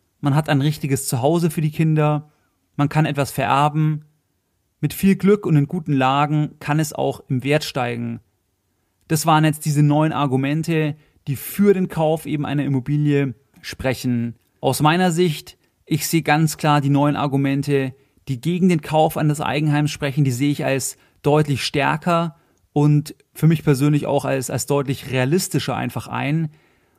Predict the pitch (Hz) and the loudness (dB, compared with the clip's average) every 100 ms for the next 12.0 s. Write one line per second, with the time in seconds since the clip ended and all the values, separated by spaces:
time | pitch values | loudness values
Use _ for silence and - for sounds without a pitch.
0 | - 139 151 - 151 143 143 147 143 - | -4 0 0 0 2 2 4 2 0 -6
1 | _ _ 143 127 170 160 147 143 131 226 | _ _ -4 0 2 4 6 4 2 0
2 | 226 - 131 - 131 - - - _ - | 0 -2 -4 -2 -2 -2 -8 -20 _ -4
3 | 147 147 - 233 190 151 151 151 151 147 | -2 -2 0 2 2 0 0 0 0 -2
4 | 143 139 208 196 - - 139 175 175 170 | 0 0 2 0 0 -6 -6 -4 -4 -6
5 | _ _ _ _ 143 131 185 - 151 135 | _ _ _ _ -4 2 2 2 2 2
6 | 151 147 135 131 190 165 135 151 185 - | 0 0 0 0 0 0 0 0 -2 -2
7 | 143 - 147 147 156 165 - _ _ 143 | -4 -4 -4 0 0 -2 -6 _ _ -2
8 | 139 139 160 156 151 143 156 147 151 - | 0 2 2 2 0 0 0 0 0 0
9 | 143 123 135 151 156 170 156 151 - _ | -2 0 0 0 -2 0 0 -2 -8 _
10 | _ 143 143 - 147 143 156 170 160 151 | _ -2 0 0 -2 2 4 4 2 0
11 | 139 135 139 131 135 165 180 151 165 185 | 0 0 -2 -2 0 0 2 0 0 -4